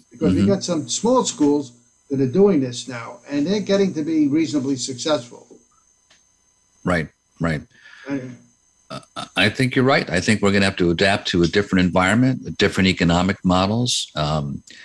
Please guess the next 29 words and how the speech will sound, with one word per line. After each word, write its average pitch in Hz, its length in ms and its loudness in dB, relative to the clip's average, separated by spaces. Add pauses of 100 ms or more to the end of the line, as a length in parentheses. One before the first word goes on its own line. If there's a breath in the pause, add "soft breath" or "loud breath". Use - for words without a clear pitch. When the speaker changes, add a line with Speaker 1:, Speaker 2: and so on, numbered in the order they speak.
(220 loud breath)
Speaker 2:
you 85 60 -2
know, 82 100 2
I 82 80 2
think 87 280 -2
that 80 140 -2
certainly, 87 640 0
um, 80 440 -4 (480 soft breath)
you 85 80 0
know, 80 160 2
we, 80 360 -2
we 87 120 0
have 85 200 0
to 78 80 -4
deal 82 240 0
with, - 260 -6 (280)
you 90 80 0
know, 80 160 -2 (540)
issues 87 300 2
of 80 140 -4
cost 85 400 0
for 80 100 -2
students 92 640 0
and 76 220 -6 (140)
cost - 300 -2
effectiveness. - 800 0 (600 soft breath)
You 92 100 2
know, 90 180 4
it's 92 140 2
another, 120 440 2